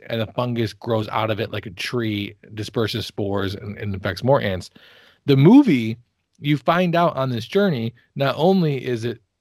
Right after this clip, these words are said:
a fungus, but it's also grouping together the hungries in one area so it can create a large plant and disperse the spores. They, they, they stumble across this, this tower of,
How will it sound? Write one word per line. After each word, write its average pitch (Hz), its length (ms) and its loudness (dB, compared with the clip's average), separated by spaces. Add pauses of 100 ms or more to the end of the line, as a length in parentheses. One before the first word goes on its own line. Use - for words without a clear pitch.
(100)
a 123 80 -6
fungus, 120 560 -2 (360)
but 135 120 4
it's 139 220 -2
also 120 840 0 (260)
grouping 165 540 0
together 135 480 -2
the 104 120 -2
hungries 120 580 -2
in 110 120 -4
one 117 200 -2
area 98 540 -2 (200)
so 135 140 0
it 123 80 4
can 113 160 -4
create 131 480 0
a 110 220 -6
large 113 840 0 (640)
plant 120 640 -2 (340)
and 120 120 -4
disperse 113 440 -6
the 120 100 -6
spores. 113 400 2
They, 113 100 -10
they, 117 140 -6
they 123 140 -2
stumble 131 320 0
across 170 380 -4
this, 117 200 -10 (160)
this 131 160 -8
tower 160 580 2
of, 120 380 -2